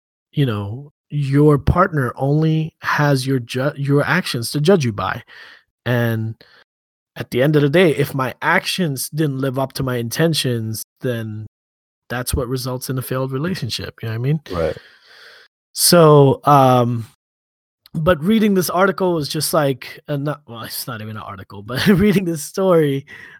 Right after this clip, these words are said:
Speaker 1: uh, from Humans in New York, um, was, was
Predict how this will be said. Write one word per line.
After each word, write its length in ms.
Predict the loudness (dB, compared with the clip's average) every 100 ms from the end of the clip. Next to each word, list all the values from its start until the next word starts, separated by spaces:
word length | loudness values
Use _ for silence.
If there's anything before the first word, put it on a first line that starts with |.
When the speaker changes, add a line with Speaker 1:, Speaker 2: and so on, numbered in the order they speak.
| _
Speaker 1:
uh, 180 | -4 -4
from 180 | -4 -4
Humans 340 | -4 -4 -6
in 80 | -8
New 60 | -6
York, 580 | -2 2 4 2 -2 -14 -6
um, 580 | -4 -2 -4 -6 -10 -18 _ _ _
was, 400 | -6 -6 -6 -12 _ _ _
was 360 | -14 -12 -14 -18